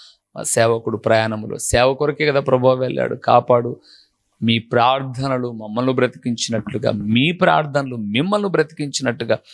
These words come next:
ప్రతి ఒక్కరిని బ్రతికించి ఎప్పటికప్పుడు కాపాడేది సంఘ ప్రార్థన.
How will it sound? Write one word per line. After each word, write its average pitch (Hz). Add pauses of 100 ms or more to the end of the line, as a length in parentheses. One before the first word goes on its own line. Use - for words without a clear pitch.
(300)
ప్రతి -
ఒక్కరిని 170
బ్రతికించి 143
ఎప్పటికప్పుడు 135
కాపాడేది 123 (380)
సంఘ 117
ప్రార్థన. 98